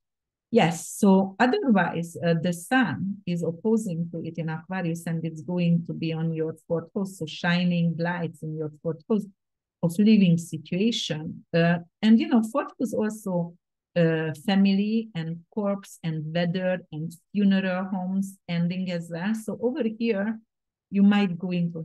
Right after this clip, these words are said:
have to attend a funeral, you might going to have to actually, because it's shining light,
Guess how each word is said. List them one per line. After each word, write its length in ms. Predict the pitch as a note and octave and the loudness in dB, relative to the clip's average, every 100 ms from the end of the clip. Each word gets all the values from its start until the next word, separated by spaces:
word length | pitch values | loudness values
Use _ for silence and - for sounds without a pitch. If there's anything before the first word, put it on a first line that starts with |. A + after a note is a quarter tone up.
| - | -12
have 120 | E3 _ | -14 _
to 360 | E3+ - E3 D#3 | -12 -8 -8 -8
attend 340 | D3+ D3 D3+ D3+ | -8 -10 -10 -14
a 40 | - | -8
funeral, 560 | A#3+ A3 G3+ F#3+ F#3 F3+ | 0 0 2 0 -2 -2
you 140 | E3 | -4
might 400 | D#3+ E3 D#3+ D3+ | -4 -4 -6 -8
going 340 | E3 E3 D#3+ E3 | -6 -6 -6 -8
to 200 | D#3+ E3 E3+ | -6 -4 -2
have 180 | D#3+ D#3 _ | -4 -6 _
to 240 | E3 E3 G3 | -4 -4 -6
actually, 580 | G3 - F3+ F3 G3 - _ _ _ _ | -6 -2 0 0 0 -6 _ _ _ _
because 340 | E3 - F#3+ F3 | 0 2 0 0
it's 180 | E3+ - | -4 -6
shining 640 | - F#3+ G3 F3+ E3 E3 | -4 0 0 0 -4 -6
light, 320 | F#3+ F#3+ F3 | -4 -4 -6